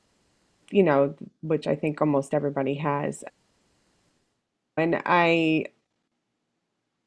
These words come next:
I stuck to, like, a liquid, a clear liquid diet for the first couple of days and then moved on to full liquid. So my, my plan was pretty much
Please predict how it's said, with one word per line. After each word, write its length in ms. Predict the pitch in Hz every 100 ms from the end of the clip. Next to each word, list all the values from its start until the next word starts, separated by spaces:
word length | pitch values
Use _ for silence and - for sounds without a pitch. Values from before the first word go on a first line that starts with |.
| _ _ _ _
I 320 | 180 175 165 165
stuck 540 | - - - 175 -
to, 480 | - - 185 165 160
like, 240 | 160 156 165
a 60 |
liquid, 760 | 151 151 151 - 175 165 151 -
a 180 | 170 156
clear 420 | - - 202 180
liquid 320 | 160 160 160
diet 400 | 156 156 156 147
for 120 | -
the 100 | 156
first 340 | 156 160 156 -
couple 300 | 175 - 151
of 80 | 147
days 320 | 170 165 156
and 80 | 165
then 140 | 160
moved 260 | 156 151 156
on 160 | 156
to 80 | 151
full 260 | - 156 151
liquid. 540 | 147 - 151 151 147 _ _ _ _ _ - - - - _ _ _ _ _ _ _ -
So 120 | -
my, 260 | 254 285 -
my 180 | 277 320
plan 340 | - 277 311
was 160 | 220 185
pretty 340 | - 202 190
much 560 | 175 160 151 - -